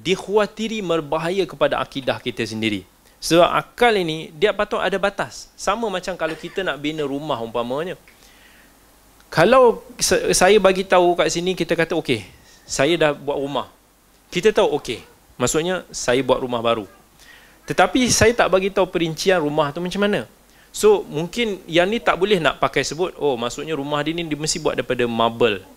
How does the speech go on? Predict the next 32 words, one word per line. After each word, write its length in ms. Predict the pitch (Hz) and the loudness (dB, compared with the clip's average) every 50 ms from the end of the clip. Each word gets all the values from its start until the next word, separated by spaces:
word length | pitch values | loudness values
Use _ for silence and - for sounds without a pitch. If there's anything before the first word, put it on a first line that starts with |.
| - - - - - _ _ _ _ _ _ _ - _ _ - - - _ _ _ _ _ - | -20 -20 -20 -20 -20 _ _ _ _ _ _ _ -20 _ _ -20 -20 -20 _ _ _ _ _ 2
Qila, 480 | 170 180 175 156 151 151 165 180 170 - - - - - - - _ _ | 4 4 6 6 6 4 4 0 -4 -14 -20 -20 -20 -20 -20 -20 _ _
khilaf 360 | - - 151 160 165 151 131 - | -4 0 0 4 4 4 2 2
pula 120 | 139 131 | 0 0
kata, 200 | 127 123 131 - - | 0 0 -4 -6 0
"Tak, 140 | - 147 131 - | 2 2 4 4
tak, 80 | 135 - | 2 2
tak, 120 | - 127 123 120 | 2 -2 0 0
dia 80 | 123 | 0
buat 160 | 120 127 123 120 | 0 2 0 0
daripada 220 | 117 120 117 113 | -2 -4 -4 -4
kayu." 260 | - 113 110 104 101 92 - _ _ _ _ _ _ _ _ _ | -2 -6 -4 -4 -8 -10 -14 _ _ _ _ _ _ _ _ _
Ataupun 340 | - 123 - 160 139 156 156 | -8 -2 0 0 0 0 -2
ini 240 | 139 135 135 135 123 | -2 0 -2 -2 0
kata 220 | 113 127 - - 127 | -2 -2 -2 -2 -4
dia 80 | 120 113 | -4 -2
buat 180 | 117 123 127 | -2 -2 -2
daripada 220 | 110 - 123 113 110 | 0 -2 -2 -4 -4
tiles, 500 | - _ - 107 107 101 101 - - - _ _ _ | -2 _ 2 2 2 0 -4 -10 -16 -16 _ _ _
lain-lain. 460 | - 110 117 117 113 113 120 117 107 101 - _ _ _ _ _ _ _ _ | -6 -2 -2 -2 0 0 -2 -2 -2 -4 -10 _ _ _ _ _ _ _ _
Semua 300 | - - 165 190 220 240 | -8 -4 0 4 4 4
orang 160 | 233 247 240 208 | 4 4 0 2
pakai 220 | 202 208 - 214 196 | 0 -2 -2 -2 -6
cakap 400 | - 202 196 - - - - 196 | -6 -8 -4 0 -2 -2 0 -2
se-, 240 | - - 170 - _ | -8 -8 -8 -14 _
dalam 320 | 175 165 160 175 185 190 | -6 -2 0 0 0 0
benda 300 | 185 170 196 208 208 214 | -2 -2 -4 -2 -2 -4
yang 80 | 196 180 | -4 -2
dia 140 | 175 185 180 | -4 -4 -2
tak 180 | - - 143 - | -2 -4 -4 -4
ketahui. 480 | 170 - 151 139 139 117 104 101 101 _ _ _ _ _ _ _ _ _ | -4 -2 -2 0 0 -2 -4 -6 -12 _ _ _ _ _ _ _ _ _
Padahal 400 | - 151 160 190 220 247 240 214 | 4 4 6 6 4 4 2 0
kit-, 240 | - - 196 190 | -4 -6 -6 -6